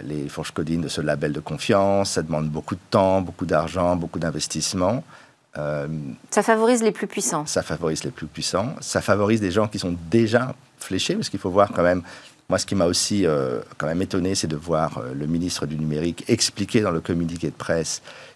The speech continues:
Speaker 1: qu'il espérait que l'ensemble des acteurs français allaient travailler avec Microsoft. Euh, donc, il a, il n'a, son devoir de neutralité par rapport à ce marché a été, à mon avis, cassé.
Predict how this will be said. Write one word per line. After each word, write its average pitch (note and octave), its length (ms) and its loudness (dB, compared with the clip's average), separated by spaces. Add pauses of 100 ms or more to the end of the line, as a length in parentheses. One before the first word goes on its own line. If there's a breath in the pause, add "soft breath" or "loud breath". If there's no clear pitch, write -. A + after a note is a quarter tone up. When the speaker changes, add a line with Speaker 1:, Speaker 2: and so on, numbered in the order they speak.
Speaker 1:
qu'il - 180 2
espérait G#2+ 420 4
que - 100 -2
l'ensemble G#2 720 4
des D#2+ 200 -4
acteurs D2+ 360 -2
français - 460 -6
allaient E2+ 180 -2
travailler E2 320 -2
avec C#2+ 140 -8
Microsoft. - 640 -8 (640 loud breath)
Euh, C#2+ 220 -2
donc, E2+ 240 -4
il E2+ 140 2
a, D2 260 2 (160)
il E2+ 120 -4
n'a, C2+ 160 -2 (120)
son - 240 -2
devoir G#2+ 460 4
de F2 80 -2
neutralité F#2 680 0
par C#2+ 160 -6
rapport C#2+ 240 -4
à D2 40 -2
ce - 120 -6
marché D2+ 340 -8
a E2 60 -2
été, D2+ 300 -8
à C#2+ 40 -8
mon C#2 120 -12
avis, C2 180 -14
cassé. F#2+ 400 -4